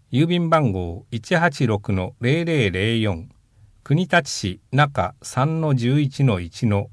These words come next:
一零一五へ、先着順です。これぞハーモニカ。テンホールズハーモニカの魅力。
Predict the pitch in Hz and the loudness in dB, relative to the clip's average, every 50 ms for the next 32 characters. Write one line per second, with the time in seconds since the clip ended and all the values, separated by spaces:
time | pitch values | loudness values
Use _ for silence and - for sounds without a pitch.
0 | _ _ 107 104 - - 165 156 165 147 117 92 87 82 - - 143 135 131 131 | _ _ -14 -10 -4 -2 0 2 4 4 4 2 0 -4 -4 -2 0 2 4 4
1 | 107 85 80 78 - - - - _ _ _ _ _ _ _ _ - - 117 127 | 2 2 -2 -6 -12 -18 -20 -20 _ _ _ _ _ _ _ _ -6 0 0 0
2 | 151 139 139 127 - - 104 95 95 87 82 80 87 - - - - - _ _ | 0 2 0 0 0 -2 -4 -4 -4 -4 -6 -8 -10 -12 -14 -18 -18 -20 _ _
3 | _ _ _ _ _ _ _ - - _ _ _ _ _ _ _ _ _ _ _ | _ _ _ _ _ _ _ -20 -20 _ _ _ _ _ _ _ _ _ _ _
4 | _ _ _ _ _ _ _ _ _ _ _ _ _ _ _ _ _ _ _ _ | _ _ _ _ _ _ _ _ _ _ _ _ _ _ _ _ _ _ _ _
5 | _ _ _ _ _ _ - - 104 135 175 170 185 190 180 - - - 135 127 | _ _ _ _ _ _ -6 0 2 2 2 4 4 2 2 2 2 2 4 6
6 | 127 123 120 113 110 101 101 - - 85 - - - _ _ _ _ _ _ _ | 6 6 4 4 2 0 -2 -2 -2 -4 -4 -6 -14 _ _ _ _ _ _ _
7 | _ _ _ _ _ - 131 180 190 151 - 202 196 190 180 180 170 180 165 139 | _ _ _ _ _ 0 2 2 2 0 2 2 2 4 2 2 2 2 2 4
8 | 156 156 147 147 147 143 143 135 139 143 131 135 139 131 104 90 90 87 - - | 4 4 4 6 6 4 4 4 4 2 4 4 4 4 4 2 -2 -4 -8 -12
9 | - - | -16 -18